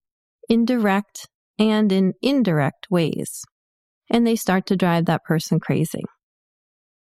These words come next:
They're harsher on them. They blame them more than anyone for when things go wrong, and they behave in such a way that they eventually drive that person out of the group or drive them crazy.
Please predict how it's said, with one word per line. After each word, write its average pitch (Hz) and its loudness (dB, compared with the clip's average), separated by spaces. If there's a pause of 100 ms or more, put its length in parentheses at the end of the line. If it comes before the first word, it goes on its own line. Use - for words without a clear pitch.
(140)
They're 233 0
harsher 247 0
on 160 0
them. 170 -2 (800)
They 220 2
blame 240 0
them 175 2
more 190 2
than 190 0
anyone 175 0 (160)
for - -2
when 196 2
things 196 0
go 175 0
wrong, 175 2 (760)
and 214 2
they 214 2
behave 214 0
in 208 2
such 190 -2
a 196 0
way 196 2
that 185 -2
they 180 2
eventually 196 0
drive 180 0
that 202 0
person 180 0 (100)
out 190 2
of 202 0
the 202 0
group 165 0 (160)
or 185 2 (240)
drive 175 0
them 185 2
crazy. 185 -2